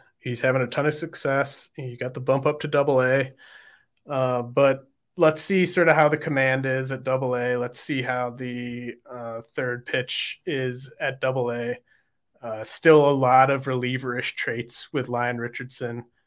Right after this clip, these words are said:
but big up arrow next to his name. He, he'll be on the, the top four hundred on the next update. Um, and I, I'd say you could probably vo-,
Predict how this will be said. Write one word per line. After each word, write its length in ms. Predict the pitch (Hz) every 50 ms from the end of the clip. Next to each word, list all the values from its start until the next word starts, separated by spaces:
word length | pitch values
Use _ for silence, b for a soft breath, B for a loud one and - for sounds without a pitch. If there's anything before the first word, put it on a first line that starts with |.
| _ _ _ _ _ _ _ _ _ -
but 380 | 127 123 120 117 117 - - _ _ _ _ _ _ _ _ _ _ _ -
big 220 | - 139 139 135
up 200 | 127 131 131 135
arrow 260 | 147 135 131 135 135
next 260 | 135 131 131 131 - -
to 40 |
his 240 | 117 - 135 131 127
name. 340 | 127 127 127 127 127 127 120
He, 160 | 120 123 113 - -
he'll 240 | - 117 117 117 - _ _
be 140 | - 120 113
on 240 | 110 117 120 120 123
the, 240 | 123 120 117 113 123
the 80 | - 139
top 260 | - - 139 127 127
four 140 | - 135 120
hundred 280 | - 131 131 131 127
on 100 | 127 123
the 100 | 123 127
next 260 | 120 123 120 - - -
update. 500 | 131 127 127 - 135 127 127 131 127 - b b b b b b b b b _ _ -
Um, 520 | 139 117 107 107 104 104 104 101 104 101 _ _ _ _ _ -
and 140 | 170 127
I, 140 | 120 123 123 -
I'd 140 | - 170 165
say 140 | - 220 196
you 60 | 175
could 80 | 135 127
probably 260 | 170 165 156 139 -
vo-, 320 | 120 107 135 151 147 -